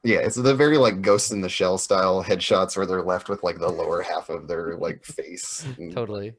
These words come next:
Speaker 1: less
Speaker 2: Yeah.
Speaker 1: fur.
Speaker 2: A combination of wires and, and
Speaker 1: Yeah.
Speaker 2: viscera.
Speaker 1: And she just, like, grabs the contract,
Speaker 2: Yep.
Speaker 1: um, and, like,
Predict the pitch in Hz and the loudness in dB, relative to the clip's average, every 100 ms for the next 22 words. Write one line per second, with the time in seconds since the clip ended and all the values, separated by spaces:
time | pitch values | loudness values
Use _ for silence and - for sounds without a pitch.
0 | - 113 104 85 90 180 - 185 180 165 | -8 -4 -4 -4 -4 -6 0 0 2 0
1 | 151 160 131 120 117 120 120 113 107 101 | -2 -4 -4 -4 -2 -2 -2 -4 -6 -8
2 | 101 101 95 95 98 98 120 104 110 117 | -10 -12 -10 -8 -8 -8 -8 -6 -6 -8
3 | - _ _ _ _ - 101 113 113 123 | -18 _ _ _ _ -4 -4 -2 0 2
4 | 101 87 85 98 101 110 - 95 87 92 | 2 0 0 2 2 -2 0 2 2 -2
5 | 92 92 117 123 147 - - - _ _ | -4 -2 -2 -2 -6 -14 -18 -20 _ _
6 | _ _ _ - 90 80 80 78 _ _ | _ _ _ -4 -4 -2 -8 -12 _ _
7 | _ _ 98 95 87 82 - - | _ _ -6 -4 -2 -4 -8 -20